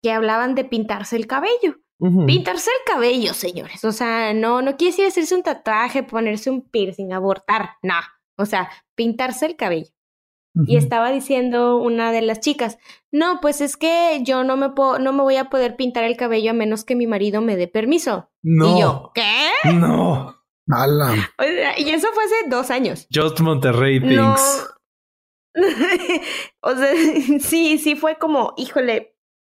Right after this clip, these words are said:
Speaker 1: pues ya me quedé callada por prudencia, ¿verdad? Porque ahí enfrente estaban su, las mamás, las correspondientes mamás, ¿no? Y yo siempre soy vista como la oveja negra de la familia.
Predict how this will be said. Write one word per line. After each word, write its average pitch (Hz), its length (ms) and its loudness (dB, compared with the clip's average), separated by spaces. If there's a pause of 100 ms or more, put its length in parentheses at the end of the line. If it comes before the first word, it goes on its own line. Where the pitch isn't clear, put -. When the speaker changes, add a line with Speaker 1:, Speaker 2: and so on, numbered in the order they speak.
(460)
Speaker 1:
pues 226 120 -6
ya 285 100 0
me 381 140 -2
quedé 339 180 0
callada 349 340 0
por 320 160 -2
prudencia, 262 440 2
¿verdad? 240 260 -2
Porque 247 200 -4
ahí 240 80 2
enfrente 247 340 -4
estaban 254 320 -4
su, 247 240 -2 (380)
las 220 240 -2
mamás, 226 580 -4 (160)
las 240 180 -4
correspondientes 226 840 -2
mamás, 214 340 0
¿no? 226 180 -2
Y 240 120 -4
yo 214 100 -2
siempre 220 300 -6
soy 233 160 -2
vista 233 280 -6
como 226 200 -8
la 196 140 -4
oveja 196 240 -4
negra 220 320 -2
de 208 100 -2
la 190 100 -6
familia. 220 480 -10